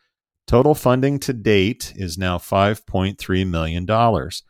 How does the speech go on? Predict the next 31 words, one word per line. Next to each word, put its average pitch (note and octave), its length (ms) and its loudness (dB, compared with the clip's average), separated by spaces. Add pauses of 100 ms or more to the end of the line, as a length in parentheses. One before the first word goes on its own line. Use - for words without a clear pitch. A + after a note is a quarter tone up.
(420)
Launched F2+ 380 -2
in F2 140 -2
two G2+ 180 0
thousand F#2+ 360 2
eighteen F#2+ 520 0
and F2+ 140 -2
co-founded F2+ 600 0
by E2 200 0
former F2+ 420 -4
Microsoft F#2 920 0
and F2+ 280 -6
Tiny F#2+ 380 -6
Pulse F#2 460 -4 (440)
employee G#2 600 2
Prem B2+ 400 -2
Kumar, C3 640 2 (380)
yes, G#2+ 420 -2
rumor A2+ 280 0
has G2+ 280 0
it A#2+ 160 -2
the G#2 100 2
idea G#2+ 320 2
for D#3 220 2
Humanly C3+ 560 2
was A2 240 2
hatched A2 420 0
at F#2+ 140 -2
a F#2 80 0
White F2+ 280 -2
Castle. D2 520 -8 (560)
Anyway, B2+ 540 0